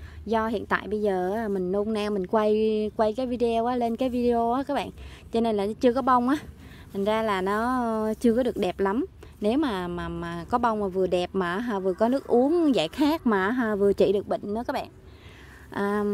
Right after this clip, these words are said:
đến đây thì cái, à, video về cái, à, mình chia sẻ về cái cây kim tiền thảo của mình á, thì nãy giờ nói chung cũng dài rồi,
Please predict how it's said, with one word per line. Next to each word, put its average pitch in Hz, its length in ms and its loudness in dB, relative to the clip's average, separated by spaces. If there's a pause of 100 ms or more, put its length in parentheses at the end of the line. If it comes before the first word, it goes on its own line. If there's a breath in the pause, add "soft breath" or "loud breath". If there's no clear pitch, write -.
(1040 loud breath)
đến 269 180 2
đây 247 220 2
thì 220 140 2
cái, 254 260 6
à, 220 480 0 (240)
video 226 400 2
về 196 220 0
cái, 202 260 -2
à, 233 320 -4
mình 202 220 -4
chia 220 140 -6
sẻ 185 280 -4
về 185 180 -4
cái 202 200 -2
cây 226 180 -2
kim 226 200 0
tiền 180 180 -2
thảo 185 340 -10
của 196 100 -6
mình 196 280 -2
á, 214 180 -4
thì 226 80 -6
nãy 180 200 -8
giờ 180 200 -2
nói 208 120 -6
chung 226 180 -2
cũng 196 220 -6
dài 185 260 -2
rồi, 180 140 -4